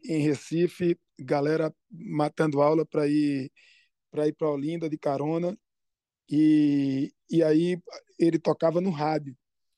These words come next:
E era foda, porque era uma, um, um, uma coisa que a gente tinha, era um, uma coisa recente, né, que tinha sido os anos setenta, faziam, né,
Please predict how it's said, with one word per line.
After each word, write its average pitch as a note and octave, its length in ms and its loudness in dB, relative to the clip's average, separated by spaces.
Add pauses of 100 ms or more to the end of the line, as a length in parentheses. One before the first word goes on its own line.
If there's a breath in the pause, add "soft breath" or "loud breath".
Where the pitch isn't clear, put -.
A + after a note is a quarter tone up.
(400)
E D3+ 140 0
era E3+ 120 2
foda, E3+ 400 -4
porque C#3+ 320 -12
era D3+ 200 0
uma, D#3 320 -6
um, D#3 140 -8 (140)
um, D3 640 0 (280)
uma D3+ 240 6
coisa D3+ 340 4
que - 80 2
a D#3 40 6
gente D#3 280 2
tinha, D#3+ 260 0 (720 loud breath)
era D#3 160 4
um, D#3+ 140 -2 (260)
uma D3 480 -2
coisa D#3+ 280 4
recente, F3+ 600 2
né, F3 200 0
que E3 180 -8
tinha D#3 220 -4
sido D3+ 520 2 (540 soft breath)
os D3+ 220 0
anos D#3 300 0
setenta, D#3+ 600 -2
faziam, D3 520 -6
né, C#3 260 -4